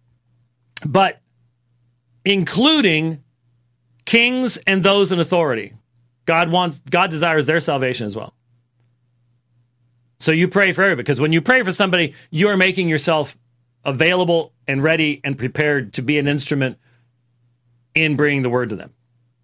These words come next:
So, who desires all men to be saved and to come to a knowledge of the truth. True knowledge, epinosis, of the truth. So this is true salvation.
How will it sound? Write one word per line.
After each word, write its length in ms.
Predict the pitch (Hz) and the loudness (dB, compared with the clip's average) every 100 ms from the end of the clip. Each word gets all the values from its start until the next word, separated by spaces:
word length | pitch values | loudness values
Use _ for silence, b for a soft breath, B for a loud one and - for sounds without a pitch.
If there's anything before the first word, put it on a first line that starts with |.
| _ _ _ _ _ _ _ _ _ _ _ b b b - | _ _ _ _ _ _ _ _ _ _ _ b b b -2
So, 380 | 196 180 - _ _ _ _ _ - | 0 2 0 _ _ _ _ _ -2
who 220 | 190 170 | 0 0
desires 440 | 151 180 165 147 | 0 2 2 0
all 260 | - 214 254 | 2 2 2
men 160 | 240 | 0
to 80 | 202 | 0
be 100 | 185 | -2
saved 420 | - 180 165 160 151 | 0 2 2 0 -4
and 100 | 139 | -6
to 40 | |
come 280 | 139 185 190 | 0 0 0
to 120 | 151 | 0
a 40 | |
knowledge 360 | 151 165 165 139 | 0 0 0 -2
of 80 | 139 | -4
the 60 | |
truth. 420 | 123 147 98 - - | -4 -4 -6 -12 -18
True 200 | - 254 | -2 0
knowledge, 480 | 233 156 110 - - _ _ - | 2 0 -2 -8 -18 _ _ -4
epinosis, 720 | 180 196 185 170 - - - _ _ _ _ _ _ - | -2 2 0 0 -4 -14 -16 _ _ _ _ _ _ -4
of 120 | 165 | -2
the 80 | 156 | 0
truth. 320 | 170 127 - _ _ _ _ _ _ | 0 -2 -8 _ _ _ _ _ _
So 140 | - 135 | -8 -6
this 100 | 135 | -4
is 120 | 135 | -2
true 180 | 196 214 | 0 2
salvation. 560 | 226 202 208 240 120 | 2 2 2 0 -8